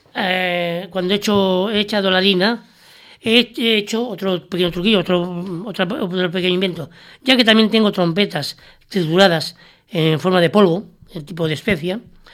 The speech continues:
pues también se la he añadido a, a la bechamel. Y así le ha dado un poco de color y, y aroma a esta bechamel. Ya que como hemos, eh, puesto la blanda con trompetas,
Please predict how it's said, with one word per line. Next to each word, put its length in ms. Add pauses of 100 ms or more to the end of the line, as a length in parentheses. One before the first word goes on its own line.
(180)
pues 160
también 240
se 140
la 80
he 20
añadido 500 (480)
a, 640 (400)
a 100
la 60
bechamel. 500 (640)
Y 100
así 220
le 120
ha 40
dado 220
un 100
poco 200
de 120
color 440
y, 680 (280)
y 240
aroma 440
a 60
esta 160
bechamel. 380 (480)
Ya 140
que 140
como 440 (420)
hemos, 420
eh, 100
puesto 360
la 280
blanda 300
con 520
trompetas, 520